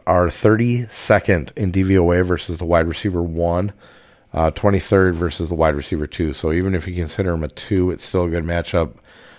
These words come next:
Uh, wide receiver pluses are twenty-four. So, uh, good matchups all along the board. He should face a majority of Roger McCready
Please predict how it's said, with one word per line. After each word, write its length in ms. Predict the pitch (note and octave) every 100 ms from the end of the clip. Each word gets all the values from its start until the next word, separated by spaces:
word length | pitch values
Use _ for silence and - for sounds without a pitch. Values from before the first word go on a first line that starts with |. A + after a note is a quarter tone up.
| _
Uh, 180 | D#2 E2
wide 200 | D#2+ F2+
receiver 320 | D2+ - E2 D2
pluses 400 | F2+ E2 D2+ D#2+
are 120 | D2
twenty-four. 720 | - D2 C#2 - F2+ E2 D2
So, 420 | - D#2 D2+ D2 - _ - - - - _ -
uh, 320 | - D#2+ D#2+
good 220 | D#2 G#2+ G2+
matchups 400 | G2 F#2+ E2+ F2
all 180 | E2
along 220 | E2 E2 D#2+
the 60 |
board. 360 | C#2+ G2 F#2+ F2+
He 160 | -
should 320 | F2+ - F#2 F2
face 400 | - F#2 F2 -
a 60 |
majority 420 | D#2+ D2+ F2 F2+
of 80 | F2
Roger 300 | E2+ F2 E2
McCready 600 | C2+ - F2 F2 F#2 F#2